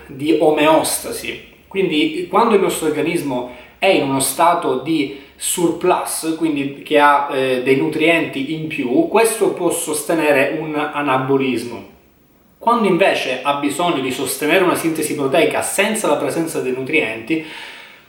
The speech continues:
questi aminoacidi andranno sicuramente ad essere presi da quelli di riserva.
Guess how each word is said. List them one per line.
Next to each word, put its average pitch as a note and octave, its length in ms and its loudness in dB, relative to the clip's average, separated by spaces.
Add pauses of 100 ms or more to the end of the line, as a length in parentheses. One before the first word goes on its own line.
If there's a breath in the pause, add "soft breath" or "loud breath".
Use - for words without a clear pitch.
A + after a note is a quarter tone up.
(100)
questi - 480 2
aminoacidi F3+ 640 2
andranno D#3+ 600 2
sicuramente D3 680 0
ad C#3 60 -2
essere D#3 320 0
presi B2+ 340 0
da C3 120 -2
quelli B2 240 -2
di B2+ 160 -4
riserva. A#2 800 -4